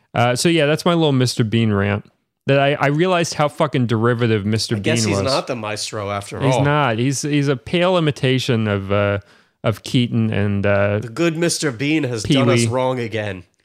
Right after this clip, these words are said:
Speaker 1: When Mister Bean is dope, he's dope. I would say even better than Mister Bean is the Rowan Atkinson live D V D.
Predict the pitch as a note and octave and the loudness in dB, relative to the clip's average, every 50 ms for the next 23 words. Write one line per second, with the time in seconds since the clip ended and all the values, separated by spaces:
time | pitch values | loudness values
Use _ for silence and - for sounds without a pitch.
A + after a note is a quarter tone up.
0 | - - E3 E3+ F3+ F3+ F#3 G3+ F#3 - - G#3 E3+ F3 F#3 F#3 F3+ E3 D3 B2+ | -6 -2 0 2 4 4 4 2 2 0 -2 -2 -2 0 0 0 0 -2 -2 -2
1 | C3 D3+ D3 D#3 D#3 D#3 C#3 C3 B2 A2+ - C3+ B2+ B2 B2 A#2 - - - - | 0 0 2 2 0 -2 -2 -4 -4 -2 0 0 0 2 0 -2 -6 -14 -12 -4
2 | - C3 C#3 D#3 E3+ E3 - - F#3 F3 E3+ - E3 E3+ E3 G3 F#3 D#3 B2+ C3+ | -2 0 2 2 0 0 0 0 0 2 2 2 2 2 2 2 0 2 2 2
3 | C3+ C#3+ D#3+ D#3 C#3+ C3+ B2+ B2+ A#2+ - - C3+ A2 G#2+ B2 B2 B2 A#2+ A#2 A2 | 2 2 2 2 2 2 2 0 0 0 -2 -2 0 0 0 0 2 2 2 0
4 | G2+ G#2+ - A2+ A2 G#2+ A2 A#2 A#2+ B2 B2 A#2 A#2 A#2 B2+ B2+ - A2 G#2 - | 0 0 0 0 2 2 2 2 2 2 2 2 0 0 -2 -4 -6 -6 -4 -4
5 | C3+ A#2 G#2 G#2 G2+ G2+ G#2+ A2+ A2+ G#2+ G#2+ A2 A#2 A2 A2 A2 A2 A2 A2 A2+ | -2 -2 0 0 2 2 2 2 0 0 -2 -2 -2 0 0 0 0 0 0 -2
6 | G#2+ | -4